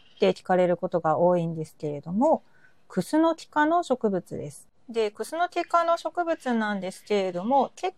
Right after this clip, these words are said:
構ね、細身です。あの、クスノキって聞いてドドーンとね、大きくなる木かなというふうにイメージされたかもしれないんですけど、結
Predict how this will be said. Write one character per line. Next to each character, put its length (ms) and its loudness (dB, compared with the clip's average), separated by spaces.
構 300 2
ね、 180 -12
細 340 2
身 340 4
で 120 6
す。 260 -8
あ 140 -4
の、 180 -6
ク 160 -16
ス 100 -2
ノ 200 2
キ 160 0
っ 80 -2
て 240 -4
聞 220 -2
い 40 -2
て 160 -6
ド 140 2
ド 100 6
ー 240 8
ン 80 0
と 140 -8
ね、 240 -4
大 120 0
き 140 -14
く 160 -8
な 160 -4
る 160 -6
木 160 -12
か 160 -4
な 460 2
と 80 -2
い 80 0
う 20 -6
ふ 120 -8
う 60 -6
に 320 -4
イ 80 0
メ 80 2
ー 20 0
ジ 80 -6
さ 100 -4
れ 80 0
た 120 -4
か 100 -6
も 100 -6
し 120 -14
れ 100 -6
な 140 -4
い 40 -6
ん 40 -8
で 100 -12
す 80 -20
け 160 -8
ど、 180 -2
結 240 -8